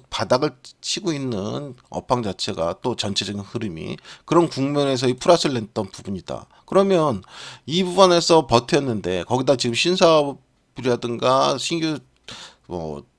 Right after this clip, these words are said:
개발 장비라든가 이런 다 개발 완료한 상태라고 그러면 추가적인 요소밖에 없거든요.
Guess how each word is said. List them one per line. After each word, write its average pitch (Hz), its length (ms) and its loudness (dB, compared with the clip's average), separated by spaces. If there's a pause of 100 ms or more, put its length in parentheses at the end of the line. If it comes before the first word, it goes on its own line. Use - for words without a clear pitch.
(140)
개발 117 260 0
장비라든가 104 800 -4
이런 123 280 -6
다 123 120 -8
개발 117 320 -4
완료한 117 440 -4
상태라고 110 560 -8
그러면 87 500 -10 (120)
추가적인 196 540 0
요소밖에 120 400 -6
없거든요. - 360 -14